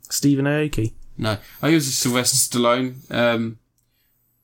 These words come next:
Speaker 2: it, it deserves fifty percent of your attention, if, at, at very best.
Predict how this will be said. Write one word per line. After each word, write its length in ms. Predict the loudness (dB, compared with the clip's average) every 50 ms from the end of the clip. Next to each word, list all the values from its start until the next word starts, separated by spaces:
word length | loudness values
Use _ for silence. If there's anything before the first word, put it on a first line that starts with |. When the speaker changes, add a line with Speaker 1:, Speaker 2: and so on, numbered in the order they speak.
| _ _ _ _
Speaker 2:
it, 180 | -10 -8 -6 -6
it 220 | -4 -2 0 2
deserves 380 | 2 2 4 4 4 2 2 2
fifty 260 | 0 0 0 0 -2
percent 240 | -2 0 0 0 2
of 60 | 2
your 100 | 2 2
attention, 500 | 0 0 0 0 0 -2 -2 -2 -4 -4
if, 380 | -4 -4 -6 -6 -6 -8 -8 -6
at, 140 | -4 -4 -2
at 180 | 0 -2 -2 -2
very 280 | 0 0 2 2 2
best. 560 | 2 0 0 0 0 -2 -2 -4 -4 -6 -8